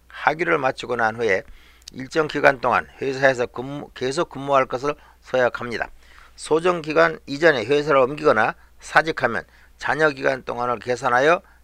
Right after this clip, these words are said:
지원금을 일부 혹은 전액 변상해야 합니다. 회사가 지원하는 수업료 환불로 야간이나 주말에 학교를 다니게 될 때 직장을 비우게 될 것을 염려하는 회사나 간부가 있을 수도 있습니다.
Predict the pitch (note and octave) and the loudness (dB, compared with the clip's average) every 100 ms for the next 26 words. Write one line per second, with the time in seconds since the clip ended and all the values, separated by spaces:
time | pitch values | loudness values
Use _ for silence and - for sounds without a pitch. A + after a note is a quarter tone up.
0 | - - C#3+ D#3+ D#3 C3+ C3 B2 D3+ F3 | -16 -4 4 4 2 -4 -6 -8 -6 -6
1 | E3 F3+ - A#2+ A#2+ - B2+ D#3 F3 - | -4 -4 -4 -4 -4 -2 0 0 0 -4
2 | B2+ B2+ C3 B2 A2+ G#2+ G#2 F2+ - _ | -6 -2 -2 0 0 0 0 0 -2 _
3 | - - - - D#3 D#3+ D#3+ D3+ - D3 | -20 -20 -18 -4 -2 4 6 6 4 2
4 | C#3+ C#3+ C#3+ - C#3+ C#3 C#3 C3 C3 C3 | 4 2 0 -6 -6 -6 -6 -6 -4 -2
5 | C#3 E3+ - - _ - A#2+ C3+ C3+ C3 | 2 2 2 -8 _ 2 6 8 8 6
6 | B2 - B2 B2 A#2 A2 - C3 A#2+ A#2 | 2 0 -2 2 2 0 -6 -8 -4 -4
7 | B2 B2 A#2+ C3+ - F#2 - - _ - | -4 -4 -4 -4 -2 -2 -2 -20 _ -18
8 | - D3 C3 B2 - C#3 D#3+ E3+ E3 D#3+ | 2 4 4 0 -4 -4 0 0 0 -2
9 | D#3 D3 C#3+ D3+ D3 D3 C#3+ C#3+ C3 A#2 | -2 2 2 2 -2 -2 -2 -4 -2 0
10 | A2+ A2+ A2+ A2 A2+ B2 - - E3+ D#3 | 0 0 -2 0 0 0 -4 -8 -6 -6
11 | - A2 F#2 | -8 -12 -12